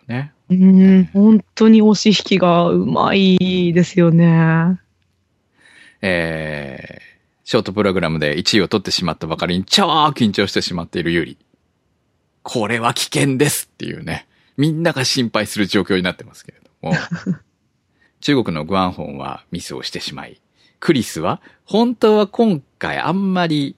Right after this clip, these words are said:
Speaker 1: 頑張る気がなかったんですよね、そんなにね。もともとビクトルに憧れて憧れて、隣に立ちたい、勝ちたいと思ってた気持ちがあった。それで昨年はビクトルに次ぐ二位まで、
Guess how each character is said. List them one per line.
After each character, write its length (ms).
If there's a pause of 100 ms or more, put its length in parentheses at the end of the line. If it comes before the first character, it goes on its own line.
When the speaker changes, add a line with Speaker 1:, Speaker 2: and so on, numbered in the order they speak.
(640)
Speaker 1:
頑 320
張 120
る 100
気 120
が 100
な 140
か 100
っ 100
た 120
ん 60
で 60
す 100
よ 60
ね、 60
そ 140
ん 80
な 80
に 100
ね。 180 (640)
も 100
と 120
も 120
と 120
ビ 120
ク 120
ト 100
ル 80
に 140
憧 320
れ 100
て 120
憧 380
れ 120
て、 340 (540)
隣 320
に 80
立 240
ち 120
た 140
い、 140 (120)
勝 180
ち 100
た 100
い 100
と 200
思 160
っ 40
て 120
た 100
気 140
持 100
ち 220
が 240
あ 80
っ 80 (160)
た。 240 (720)
そ 180
れ 60
で 100
昨 260
年 140
は 80
ビ 140
ク 40
ト 100
ル 60
に 80
次 180
ぐ 40
二 160
位 60
ま 120
で、 160